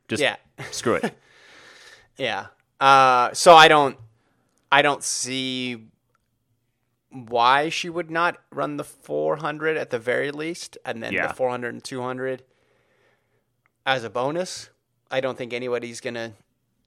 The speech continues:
Speaker 2: pop up out of nowhere and challenge her. I think, I mean, Jamaica's solid and the U S is solid, but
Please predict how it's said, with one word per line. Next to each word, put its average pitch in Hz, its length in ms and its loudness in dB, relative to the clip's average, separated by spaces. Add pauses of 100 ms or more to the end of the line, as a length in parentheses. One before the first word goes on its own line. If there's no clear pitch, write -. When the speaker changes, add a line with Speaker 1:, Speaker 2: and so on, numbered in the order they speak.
(260)
Speaker 2:
pop 123 260 -2
up 123 160 -6
out 113 120 -4
of 113 100 -10
nowhere 131 440 -2
and 107 380 -10
challenge 127 460 -6
her. 165 200 -2
I 131 80 -2
think, - 460 -14 (800)
I - 120 -20
mean, 156 160 -12
Jamaica's 185 880 -2
solid 165 580 2
and 147 100 -4
the 139 60 -4
U 143 200 0
S 147 160 -2
is 120 100 -10
solid, 110 500 -2
but 113 280 -8